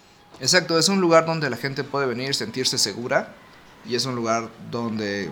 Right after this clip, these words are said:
bueno, decimos, todos tenemos algo de geeks, quieras o no.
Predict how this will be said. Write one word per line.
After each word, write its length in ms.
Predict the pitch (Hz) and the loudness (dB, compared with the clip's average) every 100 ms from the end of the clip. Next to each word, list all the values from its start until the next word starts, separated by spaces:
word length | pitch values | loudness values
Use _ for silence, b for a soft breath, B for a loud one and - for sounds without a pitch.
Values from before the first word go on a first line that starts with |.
| - | -10
bueno, 240 | - 120 90 - - - - - B B B B - - | -8 -8 -8 -14 -20 -20 -20 -20 B B B B -16 -6
decimos, 320 | 123 143 139 | -2 -2 0
todos 320 | 175 170 165 | 2 2 2
tenemos 420 | 147 143 143 139 | 0 -2 -2 -2
algo 260 | 139 131 127 | -2 -2 -2
de 140 | 104 | -4
geeks, 380 | 95 120 - - - - - - - - - - - | -6 -6 -4 -4 -8 -20 -20 -18 -18 -18 -18 -12 -2
quieras 360 | 123 120 120 | 0 0 0
o 80 | 110 | -2
no. 280 | 117 120 | -2 -2